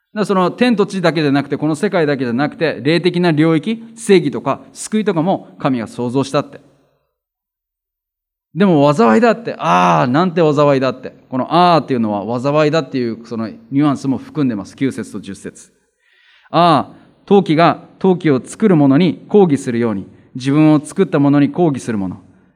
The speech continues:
粘土は形作る者に何を作るのかとか、あなたの作ったものには手がついていないなどと言うであろうか。ああ、自分の父になぜ子供を産むのかと言い、母になぜ生みの苦しみをするのか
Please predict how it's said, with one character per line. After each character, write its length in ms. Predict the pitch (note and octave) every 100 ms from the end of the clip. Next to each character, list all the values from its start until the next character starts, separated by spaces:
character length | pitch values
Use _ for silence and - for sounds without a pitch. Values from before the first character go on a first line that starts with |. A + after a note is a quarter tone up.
| -
粘 220 | F3+ F3
土 80 | D3+
は 100 | C#3+
形 320 | D3 F3 F3
作 240 | D#3+ D#3+
る 80 | F#3
者 220 | C#3 C#3
に 200 | D#3+ - B2
何 260 | E3 G3
を 80 | D3
作 180 | - D#3+
る 60 | D3
の 80 | A#2+
か 180 | F2 -
と 80 | A2
か、 240 | B2 A#2+ - _ -
あ 80 | D#3+
な 100 | E3
た 60 |
の 120 | D3+
作 200 | - -
っ 20 | F3
た 120 | D#3
も 100 | D3
の 80 | D3
に 100 | C3+
は 180 | C#3+
手 140 | - F#3
が 120 | C#3+
つ 180 | - G#3+
い 80 | D#3
て 80 |
い 80 | C3
な 140 | C3+ D3
い 120 | -
な 140 | B2+
ど 80 | A#2+
と 280 | D#3 B2 - - _ D#3
言 140 | A#3
う 20 |
で 80 | D#3+
あ 40 |
ろ 100 | A2+
う 20 | F#2
か。 200 | - - _ _ _
あ 180 | - D3+
あ、 40 | B2
自 120 | B2+
分 120 | D3+
の 100 | D#3
父 240 | D3 - D#3+
に 300 | C#3 - -
な 160 | D#3 D#3+
ぜ 120 | D3+
子 140 | D3
供 260 | C#3+ D3 D3
を 60 | A#2
産 120 | C#3+
む 80 | F#3+
の 100 | -
か 180 | F2 - _ -
と 120 | D3
言 100 | B2+
い、 260 | D#3 - - - _
母 220 | - E3
に 240 | F3 C#3+ C#3
な 140 | F#3+
ぜ 260 | F3+ D3 -
生 80 | D#3
み 100 | D3+
の 100 | D#3
苦 200 | - D3+
し 140 | D3
み 100 | D#3
を 60 | D3
す 160 | C#3+ E3
る 60 |
の 120 | D#3+
か 160 | A#2+ -